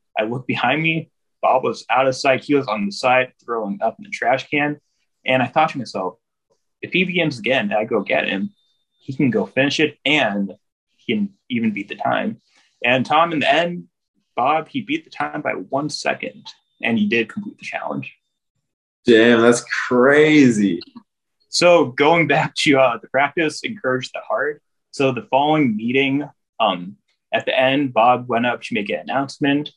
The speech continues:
Speaker 1: after he received, um, the honor. And he brought up a jar, jar of salsa, a nice and spicy one.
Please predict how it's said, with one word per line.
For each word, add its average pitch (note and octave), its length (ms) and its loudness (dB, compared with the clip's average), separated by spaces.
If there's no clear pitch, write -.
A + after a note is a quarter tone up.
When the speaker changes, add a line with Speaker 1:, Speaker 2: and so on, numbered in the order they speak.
Speaker 1:
after G#2+ 260 0
he G#2+ 60 -2
received, A2 840 0
um, F#2+ 260 0
the G2+ 140 -4
honor. D3 440 0
And A2+ 560 0
he C3+ 160 0
brought C#3+ 400 4
up B2 260 2
a G#2 380 -4
jar, C3+ 480 -2
jar B2 340 -4
of F#2+ 300 -10
salsa, G#2 560 -6
a C#3 40 -18
nice - 220 -4
and - 100 -20
spicy - 340 -6
one. D#3 320 -2